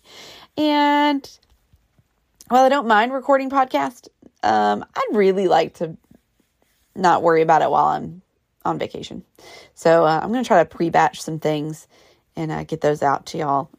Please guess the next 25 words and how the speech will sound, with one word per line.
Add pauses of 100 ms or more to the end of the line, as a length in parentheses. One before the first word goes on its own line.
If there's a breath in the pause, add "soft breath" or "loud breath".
(100)
uh, (120)
as
we
go
through (520)
the,
uh,
the,
this
next
week.
So, (480 loud breath)
uh,
we'll
see. (140)
<laughs>
Who
knows?
If
I
don't
get
to
it,
then